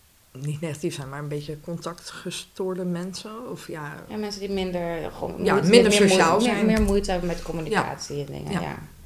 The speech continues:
Speaker 2: Sociale
Speaker 1: Dus ja,
Speaker 2: vragen.
Speaker 1: dat, dat, ja, ik voel me wel vereerd dat ze dan mij kiezen, weet je.
Speaker 2: Ja.
Speaker 1: Want, want ook,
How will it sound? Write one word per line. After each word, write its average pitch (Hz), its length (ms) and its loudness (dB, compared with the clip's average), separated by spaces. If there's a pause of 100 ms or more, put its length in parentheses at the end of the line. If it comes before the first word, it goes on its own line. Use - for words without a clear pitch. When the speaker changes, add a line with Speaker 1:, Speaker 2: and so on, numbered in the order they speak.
(640)
Speaker 2:
Sociale - 300 -6
Speaker 1:
Dus 220 160 4
ja, - 120 -6
Speaker 2:
vragen. 160 180 2
Speaker 1:
dat, 175 180 -2
dat, 165 120 0 (460)
ja, 180 180 -2
ik 156 120 -4
voel 202 160 -2
me 185 60 4
wel 185 180 4
vereerd 156 360 0
dat 160 120 -4
ze 165 100 -6
dan 151 340 0
mij 170 260 2
kiezen, 156 420 0
weet 156 220 0
je. 226 60 0
Speaker 2:
Ja. 247 140 2
Speaker 1:
Want, 180 180 2
want 160 240 -2
ook, 170 220 -4